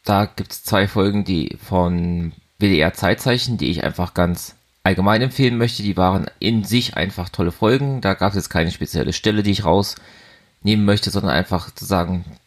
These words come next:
die Folgen anhören ist echt super. Äh, das war einmal die Folge vom, Moment, klick, klick, klick, die Folge vom ersten Dezember zweitausendzwanzig Zeitzeichen über die E G Farben und die Folge vom,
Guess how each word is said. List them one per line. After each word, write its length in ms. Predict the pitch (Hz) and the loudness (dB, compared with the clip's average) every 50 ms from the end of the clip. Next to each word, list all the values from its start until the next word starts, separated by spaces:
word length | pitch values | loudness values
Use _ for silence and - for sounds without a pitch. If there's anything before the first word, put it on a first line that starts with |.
| - 104 | -12 -10
die 80 | 95 | -4
Folgen 420 | 98 98 95 92 92 95 92 92 95 - - | 0 2 2 2 2 0 -2 -4 -6 -8 -6
anhören 500 | - 87 90 95 95 90 85 85 87 87 - - - | -4 -4 -4 -2 -2 -2 -2 -2 -4 -6 -8 -12 -16
ist 160 | - - - | -14 -12 -8
echt 180 | - - - - | -8 -8 -6 -6
super. 320 | 110 101 - 110 107 107 - - - - - - - - - - - - - _ | -4 0 2 2 2 2 -2 -8 -20 -20 -20 -20 -20 -20 -20 -20 -20 -20 -8 _
Äh, 280 | - 101 95 95 92 90 | 0 2 4 4 4 4
das 200 | - 90 87 - | 2 0 0 2
war 120 | 92 78 - | 2 2 2
einmal 380 | 85 92 95 92 87 87 90 87 | 2 2 2 4 4 4 2 0
die 200 | - - 90 87 | 0 -2 -4 -4
Folge 480 | - - - 90 82 87 90 - 87 | -4 -2 0 2 2 2 2 0 -4
vom, 840 | - - - 92 82 82 82 80 80 82 80 78 78 76 73 73 73 60 - | -6 -4 0 2 2 4 4 2 2 2 0 0 0 0 0 -2 -2 -4 -4
Moment, 560 | - 69 78 92 120 113 - - - - - - - - - - - _ _ _ _ _ _ _ - | -4 -2 0 0 0 0 -2 -6 -6 -8 -10 -14 -20 -20 -20 -20 -20 _ _ _ _ _ _ _ -12
klick, 200 | - - - - | -10 -10 -8 -8
klick, 180 | - - - | -8 -10 -8
klick, 360 | - - 120 117 120 - - _ _ _ _ - - - - - _ _ _ - | -6 -4 -4 -4 -4 -6 -18 _ _ _ _ -20 -20 -20 -20 -20 _ _ _ -6
die 100 | 87 90 | -4 -4
Folge 360 | - - 98 87 90 - 90 | 0 0 2 2 2 0 -2
vom 240 | - - 90 71 - - | -4 -2 -4 -6 -4 -2
ersten 340 | - 104 110 - - - 139 | 0 0 0 0 -2 -4 -2
Dezember 460 | 120 120 120 - 131 120 113 117 117 | -2 -2 -2 -2 -2 0 0 0 0
zweitausendzwanzig 880 | - 120 113 - 113 113 107 - 117 110 - 113 107 104 110 104 - - | 0 -2 -2 0 0 -2 -2 -2 -4 -2 0 -2 -2 0 -2 -4 -6 -4
Zeitzeichen 680 | - - 110 104 - - 117 101 107 107 - 120 113 - | -2 0 0 0 0 0 0 0 2 0 0 -2 -4 -4
über 280 | - 95 95 95 95 87 | -4 0 2 2 2 2
die 300 | - 90 82 - - 95 | 0 -4 -6 -4 0 0
E 80 | 101 | 0
G 160 | - 90 85 | 2 2 0
Farben 580 | - - - 95 104 110 117 123 135 143 170 180 - _ _ _ _ _ _ _ _ _ _ _ _ _ _ _ _ | 0 0 0 0 0 0 0 0 0 0 0 -2 -6 _ _ _ _ _ _ _ _ _ _ _ _ _ _ _ _
und 580 | - 110 117 117 117 123 120 117 - - - - | 0 2 2 2 2 0 -2 -4 -6 -6 -6 -4
die 200 | 104 101 98 95 | -2 -2 -2 -4
Folge 600 | - - - 98 95 98 98 92 101 98 95 92 | -4 -2 2 4 4 4 4 2 2 0 0 -2
vom, 800 | - - - - 87 85 85 85 92 92 92 92 95 98 101 | -4 -8 -6 -2 0 2 2 2 2 0 0 -2 -2 -4 -6